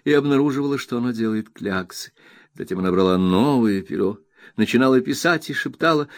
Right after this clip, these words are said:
«Ох, это перо скрипит, оно помешает Доди». Тут она бросала работу, как дело не стоящее, и уносила приходо-расходную книгу, сделав предварительный вид, будто хочет обрушить её на льва.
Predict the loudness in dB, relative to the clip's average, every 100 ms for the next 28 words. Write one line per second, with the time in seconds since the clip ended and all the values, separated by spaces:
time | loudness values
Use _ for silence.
0 | -12 0 0 0 -4 -18 -20 -6 -4 -4
1 | -6 -4 -4 -4 -6 -8 -6 -4 -6 -8
2 | _ -20 -8 -4 -2 -2 -2 -4 -2 -4
3 | -4 -6 -2 2 4 2 -4 -10 _ _
4 | _ _ _ _ -6 -2 0 0 0 2
5 | 0 0 -2 0 -2 -2 -2 -2 -6 -18
6 | _ _ _ _ -6 -6 0 2 2 2
7 | -6 _ -8 -6 -8 -6 -4 -2 -6 -10
8 | -8 -10 -10 _ _ _ _ _ _ _
9 | _ _ -2 4 6 6 4 4 6 6
10 | 4 4 6 6 6 4 2 4 6 4
11 | 2 0 2 2 2 -2 -4 2 4 4
12 | 2 0 2 2 0 -2 0 2 0 0
13 | -4 -8 -6 -6 -2 -2 2 2 2 -2
14 | -6 -2 0 0 -2 0 -2 -4